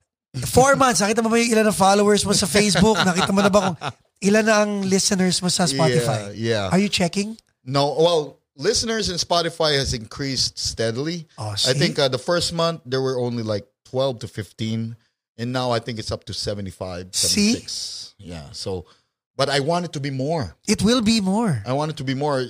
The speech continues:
Speaker 2: Uh, I want it to hit critical mass. Because I don't wanna be premature. I want to, I
Speaker 1: I
Speaker 2: don't want,
Speaker 1: think
Speaker 2: I don't wanna plan things.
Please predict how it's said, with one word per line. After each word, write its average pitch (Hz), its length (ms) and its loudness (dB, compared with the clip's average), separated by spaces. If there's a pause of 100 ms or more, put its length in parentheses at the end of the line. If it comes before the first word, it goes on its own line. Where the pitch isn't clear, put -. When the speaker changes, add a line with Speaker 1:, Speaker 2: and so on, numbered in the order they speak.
Speaker 2:
Uh, 131 320 0
I 143 60 0
want 170 260 0
it 160 140 -16
to 139 80 -8
hit 131 260 -6
critical 131 380 -6
mass. - 580 -8 (460)
Because 139 160 -2
I 151 80 0
don't 196 240 0
wanna 175 240 -2
be 139 160 -4
premature. 143 880 -6
I 107 80 -6
want 117 320 -6
to, 120 160 -10
I - 80 -2
Speaker 1:
I 202 80 4
Speaker 2:
don't 160 80 2
want, 156 240 0
Speaker 1:
think - 80 -12
Speaker 2:
I 151 80 -2
don't 226 160 4
wanna 202 160 0
plan 156 400 -2
things. 160 480 -2